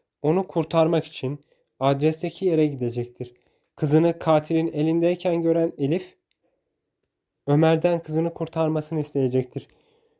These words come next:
Gözü dönmüş olan Elif kızı Duru'yu görür görmez katilin üstüne yürüyecektir. Ömer komiserin eşi ise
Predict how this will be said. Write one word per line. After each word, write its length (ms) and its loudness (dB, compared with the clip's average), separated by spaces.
Gözü 300 2
dönmüş 380 2
olan 280 2
Elif 400 -4
kızı 400 -4
Duru'yu 460 2
görür 380 4
görmez 580 -2
katilin 760 2
üstüne 400 2
yürüyecektir. 840 -2
Ömer 340 4
komiserin 560 -2
eşi 300 -2
ise 420 -4